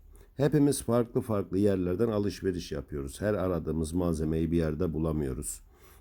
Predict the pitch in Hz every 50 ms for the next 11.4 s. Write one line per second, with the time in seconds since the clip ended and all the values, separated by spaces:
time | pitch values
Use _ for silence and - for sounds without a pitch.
0 | - - - 117 113 - - 110 107 101 110 110 107 110 110 107 113 110 110 101
1 | 90 - 107 107 107 107 104 107 107 98 85 - 104 104 101 98 101 98 90 82
2 | 73 85 92 104 104 101 - - - - - - - - - - - 117 123 131
3 | 135 127 120 101 95 113 107 104 113 113 101 107 110 110 113 113 113 113 113 107
4 | 104 104 104 - - 110 107 104 104 104 104 101 - 101 101 104 107 101 92 87
5 | - - 107 107 104 101 85 110 110 110 101 92 78 73 73 71 92 98 110 107
6 | 80 - - 107 113 110 87 82 78 76 76 71 82 95 113 90 95 90 90 104
7 | 101 95 - - - - - - - - - - - 131 131 127 107 92 87 82
8 | 92 90 90 87 117 117 110 104 95 92 92 95 107 110 104 117 131 127 123 117
9 | 98 80 90 90 101 113 113 110 98 87 82 - - - 110 95 113 113 104 87
10 | 78 69 65 - 92 90 92 117 123 113 101 85 69 60 58 58 - - 50 53
11 | 67 85 92 - - - -